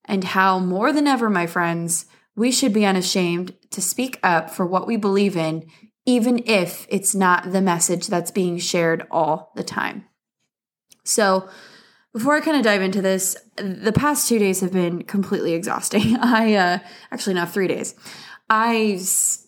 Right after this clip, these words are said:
I shared about this when Roe v. Wade was overturned because, you know, I felt very passionately about it. Roe v. Wade, as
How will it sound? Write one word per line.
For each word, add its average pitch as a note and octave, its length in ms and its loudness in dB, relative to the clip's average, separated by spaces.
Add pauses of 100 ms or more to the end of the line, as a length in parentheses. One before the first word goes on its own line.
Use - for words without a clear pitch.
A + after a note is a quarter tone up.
I G3+ 280 2
shared A#3+ 340 2
about G3 260 0
this F#3+ 220 -2
when F#3+ 240 0
Roe F3+ 160 -2
v. F#3 160 0
Wade F3 200 -2
was E3 140 -4
overturned G#3 840 0
because, E3+ 960 -2 (800)
you G#3+ 240 2
know, F3+ 480 2
I F#3+ 160 4
felt F#3 240 0
very F3+ 180 0
passionately F3 720 -2
about - 300 -2
it. - 220 -10 (360)
Roe A#3+ 300 2
v. D#4 160 0
Wade, F#3 540 0
as F#3+ 480 -2